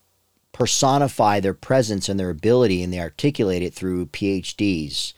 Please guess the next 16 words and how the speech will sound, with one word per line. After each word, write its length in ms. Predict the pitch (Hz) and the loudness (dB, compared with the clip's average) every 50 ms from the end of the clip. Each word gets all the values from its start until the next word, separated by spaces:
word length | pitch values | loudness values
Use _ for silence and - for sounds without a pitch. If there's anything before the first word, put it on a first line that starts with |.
| _ - - - - - _ _ _ _ _ - | _ -20 -20 -20 -20 -20 _ _ _ _ _ -4
uh, 240 | - 92 90 87 | -2 0 0 0
through 420 | - - - 95 101 98 92 92 90 | -2 -4 -4 -2 0 2 2 0 0
certain 300 | - - - 82 76 92 | -2 -2 -2 -2 -4 -6
platforms, 840 | - - 107 107 - - - - 90 82 80 76 71 71 73 - - | -2 0 0 0 0 -2 -4 -4 -4 -4 -4 -4 -8 -8 -8 -8 -8
and 180 | - 95 90 - | -6 -8 -8 -6
through 160 | 92 95 92 | -6 -6 -4
cer-, 300 | - - - 90 - - | -4 -4 -4 -6 -6 -6
certain 320 | - - 107 95 90 90 | -4 -2 -2 -2 -2 -2
successes 680 | - - 95 - - - 117 104 95 - 90 82 78 78 | -4 -4 -2 -4 0 0 2 2 0 -2 -4 -4 -6 -6
and 180 | 87 85 85 87 | -6 -6 -4 -2
likes 520 | 90 92 95 90 - - - - - - - - - _ _ _ - | 0 0 0 -2 -2 -4 -6 -6 -6 -8 -12 -18 -20 _ _ _ -6
and 200 | 190 190 190 185 | -4 -4 -2 -2
subs-, 300 | - 90 - - - - - | -4 -4 -4 -4 -6 -4 -4
and 220 | 95 90 87 80 | -4 -4 -2 -2
subscribers 920 | - - 87 - - - - 110 101 101 98 87 87 85 82 80 73 - - | -4 -4 -2 -4 -4 0 0 2 2 2 2 2 0 -2 -2 -2 -4 -4 -4
and 200 | 85 80 76 | -4 -8 -10